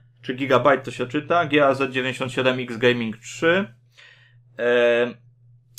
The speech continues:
pamięć ram Kingston szesnaście gigabajtów, D D R trzy HyperX.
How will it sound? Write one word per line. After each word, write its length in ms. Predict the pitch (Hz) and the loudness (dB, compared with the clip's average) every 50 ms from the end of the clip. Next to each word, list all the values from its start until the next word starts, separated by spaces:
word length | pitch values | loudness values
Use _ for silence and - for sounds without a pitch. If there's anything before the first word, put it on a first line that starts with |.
| - - - - _ _ _ _ _ _ _ - - _ _ _ _ _ _ _ _ - - _ _ - | -20 -20 -20 -20 _ _ _ _ _ _ _ -20 -20 _ _ _ _ _ _ _ _ -20 -20 _ _ 0
pamięć 680 | - 151 151 147 135 135 131 131 127 127 123 - - | 2 4 4 4 2 0 -2 -2 -2 -4 -8 -6 -4
ram 440 | 143 135 143 135 120 110 107 101 - - | 0 2 4 4 4 2 0 -4 -10 -10
Kingston 560 | - 156 160 147 147 - - - 139 123 117 | -10 -8 -8 -8 -8 -8 -2 0 0 0 0
szesnaście 540 | - - 139 123 - 139 139 131 - - 127 | -2 -6 -8 -6 -4 -4 -4 -4 -6 -8 -8
gigabajtów, 640 | 127 123 120 135 127 123 127 123 120 117 - 123 117 | -6 -2 -2 0 2 4 4 4 2 2 -2 -6 -6
D 80 | 123 | -4
D 200 | 123 123 127 123 | 0 2 4 4
R 140 | 120 123 120 | 4 2 0
trzy 300 | - - - - 131 120 | -4 -8 -6 -2 -2 -2
HyperX. 880 | 117 - - 135 - 123 120 - - 123 139 175 190 - - - - | -2 -4 -8 -4 -2 -2 -2 -2 -4 -4 -6 -6 -6 -10 -20 -20 -20